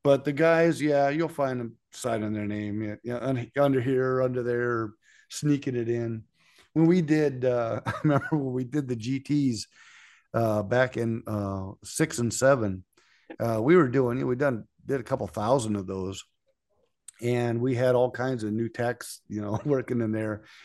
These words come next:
You jack those cars up, you're just going, "Oh my gosh." They had little,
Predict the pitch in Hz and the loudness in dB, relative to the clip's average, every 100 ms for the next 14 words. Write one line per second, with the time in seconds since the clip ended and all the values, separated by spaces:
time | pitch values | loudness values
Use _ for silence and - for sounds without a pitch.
0 | - _ - 175 156 151 123 139 - 139 | -20 _ 2 4 6 4 2 -2 0 0
1 | 127 117 131 120 120 113 117 123 123 131 | 2 0 -2 -2 -8 -6 -4 -2 -2 -2
2 | 120 101 98 95 92 - - _ _ _ | -2 -6 -8 -8 -8 -10 -18 _ _ _
3 | 139 156 151 143 127 143 139 135 127 | 4 6 6 4 4 0 2 -2 -6